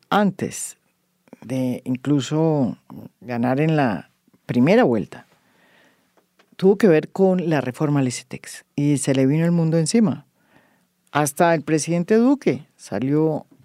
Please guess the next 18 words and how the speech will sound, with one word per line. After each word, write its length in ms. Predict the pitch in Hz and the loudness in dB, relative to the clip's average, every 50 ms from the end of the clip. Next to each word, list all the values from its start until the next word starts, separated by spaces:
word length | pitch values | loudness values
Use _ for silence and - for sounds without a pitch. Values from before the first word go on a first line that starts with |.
| _ _ _ _ _ _ _ - | _ _ _ _ _ _ _ -4
a 100 | - 139 | -2 0
decir 500 | 143 143 147 143 - - 185 180 165 160 | 2 2 0 0 0 0 0 0 0 -2
que 240 | - - - 160 151 | -8 -6 -4 -4 -2
no 380 | 151 151 151 156 165 180 190 190 | -2 -2 0 2 4 4 4 4
debería 580 | 175 185 175 165 160 156 151 151 156 165 165 | 4 2 4 4 4 4 4 4 4 4 4
haber 200 | 165 170 175 170 | 4 2 2 2
ninguna 540 | 170 180 175 170 170 160 175 240 262 262 240 | 2 2 0 0 0 2 4 4 4 4 2
reforma 380 | - 135 120 - 156 151 160 160 | 2 0 -2 -2 -2 0 0 0
al 80 | 156 | 0
icetex 520 | 151 135 - 123 120 - 143 - - - - _ _ _ _ _ _ _ | -2 -4 -6 -8 -4 -4 -4 -6 -6 -16 -20 _ _ _ _ _ _ _
porque 240 | - 151 143 - - | -2 -2 -2 -2 -4
estaba 240 | 131 - 160 165 175 | -4 0 0 0 2
perfecto, 560 | - 196 139 127 - 190 202 196 - - - _ _ _ _ _ _ _ _ | 2 0 0 0 0 -2 -2 -2 -4 -18 -20 _ _ _ _ _ _ _ _
que 100 | - - | -20 -10
todo 320 | 120 - 143 156 175 185 175 | -2 2 4 4 4 4 2
funcionaba 640 | - 180 160 139 - 151 143 143 143 139 143 147 | 0 -2 -2 -2 0 0 0 0 0 0 0 -2
muy 180 | 160 156 156 156 | -2 -4 -4 -4
bien. 260 | 139 143 131 - - | -2 0 0 -2 -2